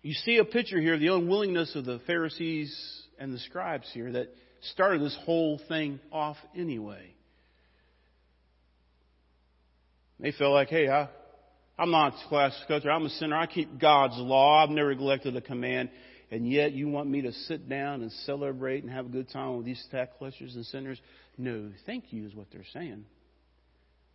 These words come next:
So bear with me for the next few minutes. Let us consider,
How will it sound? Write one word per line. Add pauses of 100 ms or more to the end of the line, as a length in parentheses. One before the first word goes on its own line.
(960)
So (320)
bear
with
me
for
the
next (1120)
few
minutes. (140)
Let
us
consider,